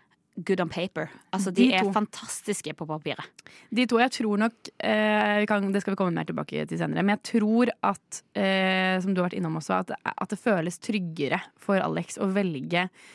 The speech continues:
Speaker 2: sykepleieren Maiken enn å velge tidligere Paradise Hotel-vinner Eileen,
Speaker 1: Mm.
Speaker 2: eh, som partner. Jeg tror,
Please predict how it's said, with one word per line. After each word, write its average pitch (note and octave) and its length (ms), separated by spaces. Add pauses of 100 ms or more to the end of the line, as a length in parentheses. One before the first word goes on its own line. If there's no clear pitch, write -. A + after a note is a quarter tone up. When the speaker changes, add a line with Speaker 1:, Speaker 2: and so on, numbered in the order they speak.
(340)
Speaker 2:
sykepleieren F3+ 760
Maiken A3 500 (340)
enn G#3 140
å G#3+ 60
velge F#3 520
tidligere E3+ 500
Paradise D#3 320
Hotel-vinner D#3+ 560
Eileen, D3+ 380 (540)
Speaker 1:
Mm. F3+ 160
Speaker 2:
eh, E3+ 160
som F3 320
partner. E3+ 340
Jeg F#3 180
tror, F#3+ 240